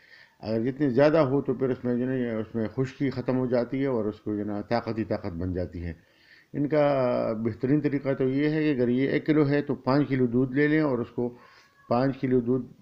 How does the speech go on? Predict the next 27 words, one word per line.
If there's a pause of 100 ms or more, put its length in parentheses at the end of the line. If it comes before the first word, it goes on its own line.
(180)
तेले
में
डाल
के
उसको
लटका
दें
और
डोल,
डोल
जंतर
जिसे
हम
तिब
में
कहते
हैं (640)
उस
तरीके
से (680)
इसको, (640)
अ,
पानी
में
लटका
के
उसको